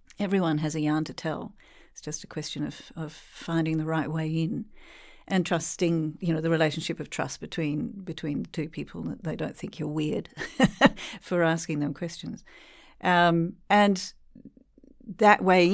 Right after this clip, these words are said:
in explores all sorts of context and experience and perspectives, which,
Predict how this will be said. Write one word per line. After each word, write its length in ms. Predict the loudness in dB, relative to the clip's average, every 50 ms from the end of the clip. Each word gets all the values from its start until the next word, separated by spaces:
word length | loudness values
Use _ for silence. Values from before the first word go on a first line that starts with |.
| 6
in 260 | 6 4 4 2 2 2
explores 720 | 0 -2 -4 -4 -2 0 2 4 4 4 4 2 2 2
all 160 | 2 2 2
sorts 440 | 2 2 2 0 0 -2 -4 -6 -6
of 180 | -6 -6 -8 -8
context 800 | -8 -4 -2 0 0 0 -2 -2 -4 -4 -4 -6 -6 -8 -8 -6 -4
and 280 | -2 -2 0 0 -2
experience 960 | -4 -4 -6 -6 -4 -2 0 2 2 2 2 2 0 0 -2 -4 -6 -8 -8 -8 -6
and 440 | -6 -4 -2 -2 -2 -2 -4 -6 -10 -16 -20 -20 -20 -20 -20 _ -8
perspectives, 1040 | -6 -4 -4 -4 -4 -6 -8 -8 _ -8 -8 -6 -6 -8 -10 -14 -14 -16 -18 -18 -20 -20 -20 -20 -20 -20 -20 -20 _ _ _ _ _ _ _ _ _ _ _ -20 -18 -18 -16 -8
which, 520 | -4 -2 0 0 0 -2 -4 -6 -6 -8